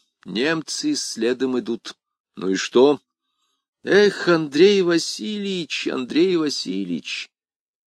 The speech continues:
верьте моему слову, я казака здешнего хорошо знаю.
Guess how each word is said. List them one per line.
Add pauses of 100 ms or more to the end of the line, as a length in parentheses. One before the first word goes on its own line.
(240)
верьте
моему
слову, (280)
я
казака
здешнего
хорошо
знаю.